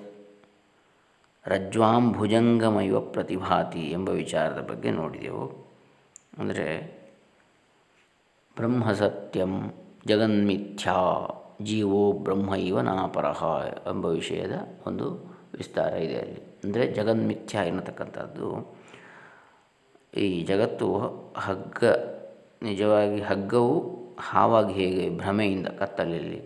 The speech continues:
ನಸುಗತ್ತಲಿನಲ್ಲಿ ತೋರ್ತದೋ, ಅದೇ ರೀತಿ ಅಜ್ಞಾನವೆಂಬಂಥ ನಸುಗತ್ತಲಿನಲ್ಲಿ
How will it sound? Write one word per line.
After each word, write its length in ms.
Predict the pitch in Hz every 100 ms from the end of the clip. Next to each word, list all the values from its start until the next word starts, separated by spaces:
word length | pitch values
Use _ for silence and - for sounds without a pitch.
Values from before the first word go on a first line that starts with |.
| -
ನಸುಗತ್ತಲಿನಲ್ಲಿ 640 | 95 90 90 82 76 78 82
ತೋರ್ತದೋ, 460 | 87 78 78 113 - - - - -
ಅದೇ 180 | 107
ರೀತಿ 300 | 107 - - 82 -
ಅಜ್ಞಾನವೆಂಬಂಥ 760 | - 117 110 107 98 95 92
ನಸುಗತ್ತಲಿನಲ್ಲಿ 1000 | 90 92 82 80 - 87 80 131 131 107